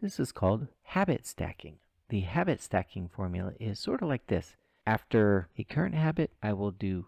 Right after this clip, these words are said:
a new habit. Let me think of an example here. I have the habit every morning of walking through the house and opening the blinds.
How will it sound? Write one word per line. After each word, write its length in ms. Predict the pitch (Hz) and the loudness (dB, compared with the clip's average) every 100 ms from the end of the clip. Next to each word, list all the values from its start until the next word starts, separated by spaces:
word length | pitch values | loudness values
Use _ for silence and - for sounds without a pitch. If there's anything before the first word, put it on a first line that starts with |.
| - | -6
a 100 | 156 | -2
new 160 | 180 | 0
habit. 340 | 135 90 - - _ _ | 0 0 -4 -8 _ _
Let 80 | - | -6
me 80 | 104 | -4
think 220 | 98 90 | -2 -2
of 100 | 90 | -2
an 140 | 92 85 | 0 -2
example 540 | 80 85 80 - - | -2 0 0 -2 -10
here. 320 | - 92 82 - _ _ 151 | -4 -2 -2 -8 _ _ -2
I 40 | |
have 300 | 151 117 95 | 0 0 0
the 100 | 98 | -4
habit 380 | - 92 - - _ | -4 -6 -6 -10 _
every 280 | 123 117 135 | -6 -2 -2
morning 420 | 143 170 127 90 - - | 0 0 0 -4 -10 -4
of 240 | 107 90 | -2 -2
walking 400 | 90 92 - 101 | 0 0 0 -8
through 160 | - 92 | -4 -4
the 80 | 87 | -4
house 480 | 80 98 120 - | -2 -2 -2 -8
and 140 | - - | -10 -8
opening 480 | 87 101 101 95 87 | -8 -8 -6 -6 -6
the 60 | |
blinds. 680 | 87 135 147 143 143 139 | -2 0 2 2 -2 -6